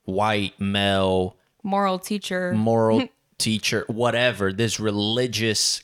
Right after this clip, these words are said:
Speaker 1: guy.
Speaker 2: Yeah.
Speaker 1: Um, it, when it's really not him, because when you open the words, you, you really start to get to know him, right? Um, but, you know, it's amazing to me because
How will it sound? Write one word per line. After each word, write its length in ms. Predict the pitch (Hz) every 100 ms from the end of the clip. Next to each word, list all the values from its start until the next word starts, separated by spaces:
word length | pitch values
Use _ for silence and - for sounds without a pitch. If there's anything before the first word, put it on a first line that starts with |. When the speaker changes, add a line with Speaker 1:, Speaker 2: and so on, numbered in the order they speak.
| 101
Speaker 1:
guy. 640 | 101 107 95 87 87 101 - _ _ _ _ _ _ _ _
Speaker 2:
Yeah. 260 | 220 160 85
Speaker 1:
Um, 160 | 82 -
it, 180 | 151 147
when 180 | 156 151
it's 140 | 117
really 220 | 117 147 127
not 220 | 120 117
him, 360 | 131 123 107 - _ _ _ _ -
because 400 | 113 113 120 98
when 140 | 104 107
you 80 | 104
open 300 | 123 120 117
the 60 | 101
words, 340 | 107 107 95
you, 140 | 101 -
you 180 | 98
really 300 | 101 110 104
start 260 | 95 - 95
to 40 | 92
get 180 | 92 90
to 80 |
know 220 | 92 95 98
him, 340 | 90 82 104 - _ _ _ -
right? 280 | 87 90 - _ - _ _ _ _
Um, 400 | 95 87 82 80 - _ _ _ _ _ _ _ _ - - -
but, 100 | 131
you 60 | 135
know, 120 | 143
it's 120 | 139
amazing 480 | 131 135 170 185 165
to 60 | 139
me 160 | 127
because 500 | 120 123 127 113 -